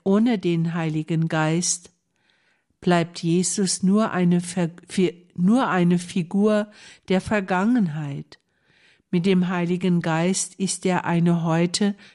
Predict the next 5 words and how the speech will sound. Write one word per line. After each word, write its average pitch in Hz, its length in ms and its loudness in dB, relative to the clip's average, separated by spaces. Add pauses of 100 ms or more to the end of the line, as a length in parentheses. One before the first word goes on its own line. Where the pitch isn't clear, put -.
(100)
lebende 165 680 0
Person. 185 840 -2 (1700)
Ohne 202 400 2
den 220 260 -2
Geist 175 640 -4